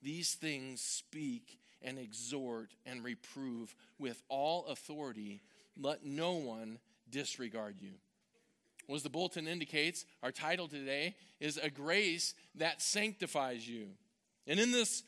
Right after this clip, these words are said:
verse, verse twelve this morning, I wanna show you five comprehensive actions that will enable you to give glory to God and be a witness to the world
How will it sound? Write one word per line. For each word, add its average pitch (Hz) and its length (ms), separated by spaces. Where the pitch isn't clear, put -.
verse, 214 540
verse 208 320
twelve 226 300
this 196 160
morning, 202 220
I 202 80
wanna 226 220
show 220 180
you 208 160
five 220 720
comprehensive 226 720
actions 190 600
that 185 180
will 190 160
enable 214 420
you 190 200
to 180 100
give 196 420
glory 208 360
to 175 80
God 156 520
and 139 140
be 165 120
a 160 60
witness 156 440
to 175 100
the 147 100
world 143 480